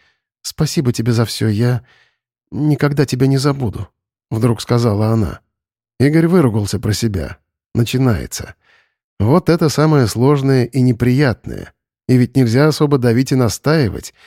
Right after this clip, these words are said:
Пока есть шансы решить вопрос мирно и без нажима, нужно пытаться. "Не забудешь, я тебе этого не позволю",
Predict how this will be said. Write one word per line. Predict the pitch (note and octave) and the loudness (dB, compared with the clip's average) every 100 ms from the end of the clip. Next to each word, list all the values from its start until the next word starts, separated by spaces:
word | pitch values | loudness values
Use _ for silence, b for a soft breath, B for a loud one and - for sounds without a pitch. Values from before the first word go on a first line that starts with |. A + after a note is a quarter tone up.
| b b b _ | b b b _
Пока | A2+ A#2 D#3+ | -4 0 0
есть | D3 C#3 - | 2 0 -2
шансы | - C3+ C3+ A#2+ | -2 0 0 0
решить | A#2+ C3+ B2 | 0 -2 0
вопрос | A#2+ B2+ B2+ - | 0 0 0 0
мирно | B2 C#3+ B2 | 2 2 2
и | A2 B2+ | -2 -2
без | A#2+ A#2 | 0 0
нажима, | G#2+ G2+ A2+ D#3+ G2 - b b b b - | 0 -2 0 0 0 -4 b b b b 0
нужно | B2 C#3 B2+ | 2 2 2
пытаться. | B2 C3 - F#2 D2+ - - - _ _ _ _ _ | 0 -2 -2 -4 -4 -10 -14 -16 _ _ _ _ _
"Не | - A#2+ A#2+ | 0 2 2
забудешь, | F#2+ E2 D#2 G2+ C3+ - - _ _ | 0 -6 -6 -2 -2 -4 -14 _ _
я | C3 | -2
тебе | - D#3 D#3+ | 0 2 2
этого | D3+ D3 | 4 2
не | C#3 | 2
позволю", | C3 A2 G#2 D#2+ B1 - | 2 -2 -4 -8 -10 -14